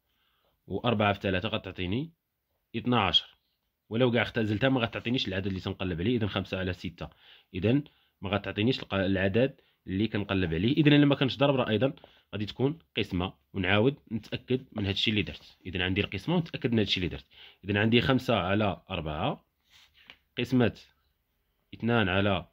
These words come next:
ثلاثة، إذا تساوي خمسة على أربعة في مقلوب العدد اللي هو ثلاثة على اثنان.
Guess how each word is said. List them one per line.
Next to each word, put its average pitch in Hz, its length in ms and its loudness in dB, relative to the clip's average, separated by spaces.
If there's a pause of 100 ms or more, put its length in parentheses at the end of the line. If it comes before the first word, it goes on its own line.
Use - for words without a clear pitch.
(520)
ثلاثة، 87 600 -2 (960)
إذا 120 140 4
تساوي 113 600 4 (340)
خمسة 120 360 -4
على 101 400 -2
أربعة 85 640 -4 (160)
في 143 120 -6
مقلوب 104 300 2
العدد 87 340 0
اللي 95 160 0
هو 92 280 -4 (180)
ثلاثة 85 360 -2
على 92 280 -2 (300)
اثنان. 87 260 -4